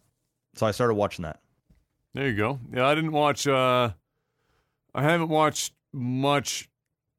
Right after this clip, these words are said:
Speaker 2: else here in the last bit, uh, mostly 'cause I wasn't watching a lot of T V, but I did, we did watch a couple. We were catching up on, uh, ninety Day 'cause we hadn't watched in a long
Speaker 1: Oh,
Speaker 2: time,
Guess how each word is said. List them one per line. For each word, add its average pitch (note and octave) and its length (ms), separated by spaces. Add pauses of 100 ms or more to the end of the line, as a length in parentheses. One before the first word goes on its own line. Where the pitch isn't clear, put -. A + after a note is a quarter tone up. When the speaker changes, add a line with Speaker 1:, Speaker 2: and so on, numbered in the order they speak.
(160)
Speaker 2:
else C#3+ 540
here B2 460
in A#2 80
the A#2 60
last A#2 420 (420)
bit, C3 320 (440)
uh, B2 240
mostly C3 320
'cause B2 40
I B2 40
wasn't A#2+ 280
watching A#2+ 240
a A#2 40
lot A#2+ 160
of G#2 60
T B2 160
V, B2 200
but A2+ 140
I A#2 120
did, A#2+ 320
we B2 100
did C3 240
watch A#2 360
a G#2+ 40
couple. A2 420
We G#2+ 100
were G#2+ 100
catching A#2+ 360
up A2+ 180
on, G#2 280
uh, G2 120
ninety G#2 400
Day F#2 280
'cause F2+ 180
we G2+ 80
hadn't G#2 220
watched G2+ 260
in G#2 60
a F#2+ 40
long G2+ 280
Speaker 1:
Oh, F#2+ 40
Speaker 2:
time, G#2 240